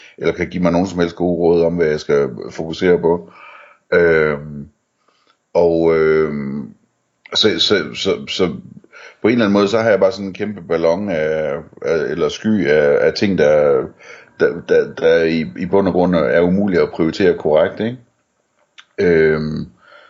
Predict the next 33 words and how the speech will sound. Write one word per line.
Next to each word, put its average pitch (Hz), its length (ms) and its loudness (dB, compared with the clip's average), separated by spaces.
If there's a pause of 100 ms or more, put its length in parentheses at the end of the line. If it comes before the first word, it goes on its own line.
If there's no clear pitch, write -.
(720)
og, 101 120 2 (160)
og 92 120 2 (100)
det, 104 440 4 (720)
det, 98 320 -4
det 104 260 6
er 92 260 4
rigtig, 98 280 0
rigtig 87 260 -2
svært. 90 480 0 (120)
Øhm, 78 920 -2 (920)
men 95 240 0
en 104 160 2
ting, 127 300 0
som 95 160 0
jeg 101 160 2
sidder 98 180 0
og - 60 -10
tænker 90 220 0
på, 85 180 2
jeg 87 120 2
ved 101 80 2
ikke, 98 100 -2
om 90 60 -4
du 87 60 -4
kan 85 140 -6
genkende 90 500 -2
det, 82 160 -4 (560)
øhm, 76 680 2
det 98 240 4
er, 95 100 4
at, 90 300 0 (120)
at, 90 340 -4 (100)
øhm, 73 800 -6